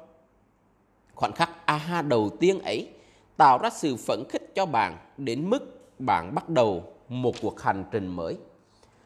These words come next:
nơi mà bạn học mọi thứ để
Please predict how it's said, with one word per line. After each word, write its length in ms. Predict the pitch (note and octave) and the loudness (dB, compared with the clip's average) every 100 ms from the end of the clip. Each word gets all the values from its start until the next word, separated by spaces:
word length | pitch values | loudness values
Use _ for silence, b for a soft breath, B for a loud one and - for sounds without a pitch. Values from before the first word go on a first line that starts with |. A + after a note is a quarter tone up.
| b | b
nơi 420 | E3 F#3+ G#3+ A3 A#2+ | 0 4 6 6 2
mà 180 | A2 A2 | -2 0
bạn 240 | G#2+ F#2 | 2 0
học 520 | F#2 A2 - - - _ _ C3 | 0 -2 -2 -14 -20 _ _ -4
mọi 340 | C#3+ C#3 B2+ - | 2 4 4 0
thứ 280 | C#3 A#3+ - - _ - | -4 -4 -8 -18 _ -2
để 180 | D#3+ | 4